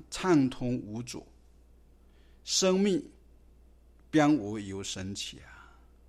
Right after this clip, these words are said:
这叫什么？这叫做彼岸，所以称为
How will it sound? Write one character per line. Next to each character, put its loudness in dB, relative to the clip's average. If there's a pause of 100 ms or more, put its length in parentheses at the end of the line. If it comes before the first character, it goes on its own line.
(840)
这 2
叫 2
什 -6
么？ -6
这 -8
叫 -6
做 -8 (120)
彼 -12
岸， -8 (480)
所 -2
以 0
称 -4
为 -6